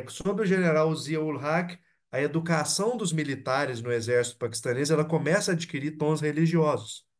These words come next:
né? Então, eles começam a ler livros religiosos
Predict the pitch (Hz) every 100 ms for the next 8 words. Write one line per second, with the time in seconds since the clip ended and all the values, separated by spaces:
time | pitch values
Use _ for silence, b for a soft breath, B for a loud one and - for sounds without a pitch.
0 | _ 117 123 160 165 B _ 113 127 135
1 | 135 143 131 156 180 170 135 120 123 127
2 | 123 131 120 123 117 117 113 131 143 139
3 | 135